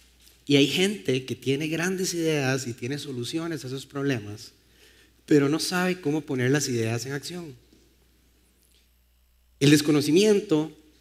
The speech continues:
de cómo hacerlo lleva al miedo. El miedo nos paraliza y la idea se pierde. Entonces, hoy estoy aquí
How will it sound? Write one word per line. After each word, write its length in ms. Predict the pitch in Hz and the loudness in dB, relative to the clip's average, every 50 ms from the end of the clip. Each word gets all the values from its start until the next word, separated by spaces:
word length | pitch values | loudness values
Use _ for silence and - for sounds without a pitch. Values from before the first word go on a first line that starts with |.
| _ _ _ _ _ _ | _ _ _ _ _ _
de 140 | - 123 - | -8 -6 -4
cómo 200 | - 143 156 165 | -4 -4 -4 -2
hacerlo 540 | 151 190 185 180 160 143 117 117 120 123 123 - - _ _ _ _ _ _ _ _ _ _ _ _ _ _ _ _ | -2 2 2 4 4 4 2 0 -2 -6 -10 -14 -20 _ _ _ _ _ _ _ _ _ _ _ _ _ _ _ _
lleva 220 | 113 113 131 143 151 | -2 0 2 2 2
al 100 | 160 147 | 2 2
miedo. 420 | 151 160 165 165 156 127 110 98 - - - _ _ _ _ _ _ _ _ _ _ _ _ _ _ _ - _ _ _ _ _ _ _ _ _ _ - | 4 4 4 4 4 2 0 -2 -6 -12 -18 _ _ _ _ _ _ _ _ _ _ _ _ _ _ _ -20 _ _ _ _ _ _ _ _ _ _ 2
El 160 | 156 165 175 | 2 4 6
miedo 360 | 185 185 175 160 147 151 165 - - - - _ _ _ _ _ _ _ _ _ _ _ _ _ _ _ _ _ _ _ _ _ _ _ _ _ _ _ | 6 4 4 4 2 -2 -4 -8 -14 -20 -20 _ _ _ _ _ _ _ _ _ _ _ _ _ _ _ _ _ _ _ _ _ _ _ _ _ _ _
nos 180 | - 117 120 - | -12 -10 -10 -6
paraliza 560 | - 120 113 110 117 139 160 - 131 107 - - - _ _ _ _ _ _ _ _ _ _ _ _ _ _ _ _ _ _ _ _ _ _ _ _ _ _ _ | -6 -4 0 2 2 2 2 0 -4 -6 -10 -16 -20 _ _ _ _ _ _ _ _ _ _ _ _ _ _ _ _ _ _ _ _ _ _ _ _ _ _ _
y 120 | - 147 | 6 8
la 100 | 175 202 | 8 10
idea 360 | 214 214 196 160 147 151 156 156 - - - - _ _ _ _ _ _ _ _ _ _ _ _ _ _ _ _ _ _ _ _ _ _ _ _ _ _ _ _ | 10 8 8 8 6 4 2 0 -4 -10 -18 -20 _ _ _ _ _ _ _ _ _ _ _ _ _ _ _ _ _ _ _ _ _ _ _ _ _ _ _ _
se 140 | - 139 | -6 -6
pierde. 460 | - 123 127 110 92 - - - - - _ _ _ _ _ _ _ _ _ _ _ _ _ _ _ _ - - _ _ _ _ _ _ _ _ _ _ _ _ _ _ _ _ _ _ _ | -2 -2 -2 -2 -4 -6 -12 -16 -18 -20 _ _ _ _ _ _ _ _ _ _ _ _ _ _ _ _ -20 -20 _ _ _ _ _ _ _ _ _ _ _ _ _ _ _ _ _ _ _
Entonces, 680 | 165 170 - 208 214 214 - 185 185 180 - - - - | -6 0 4 4 4 6 6 4 2 2 2 -2 -6 0
hoy 160 | - 147 165 | 6 6 6
estoy 220 | 180 170 - 185 185 | 6 6 2 0 0
aquí 640 | 185 185 - 170 170 170 175 - - - - - - | 0 0 2 2 2 2 2 -2 -8 -16 -20 -20 -20